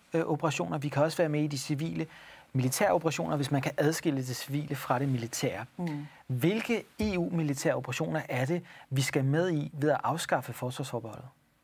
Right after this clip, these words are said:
Speaker 2: Hvis vi, øh, ser det her nu, så er der jo særligt, øh, den i Bosnien-Hercegovina, som er vigtig. Og der har vi også, øh,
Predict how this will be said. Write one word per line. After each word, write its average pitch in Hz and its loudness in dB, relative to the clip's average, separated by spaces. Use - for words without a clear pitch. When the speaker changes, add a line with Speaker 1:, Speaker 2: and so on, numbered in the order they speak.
Speaker 2:
Hvis 180 -2
vi, 170 4
øh, 147 0
ser 254 2
det 190 0
her 180 0
nu, 208 0
så - 0
er 185 4
der 175 2
jo 151 2
særligt, 180 2
øh, 139 -4
den - 0
i 165 2
Bosnien-Hercegovina, 151 -4
som 139 -6
er 131 -6
vigtig. 160 -6
Og - -6
der - -2
har 202 -2
vi 180 -2
også, 170 0
øh, 156 -2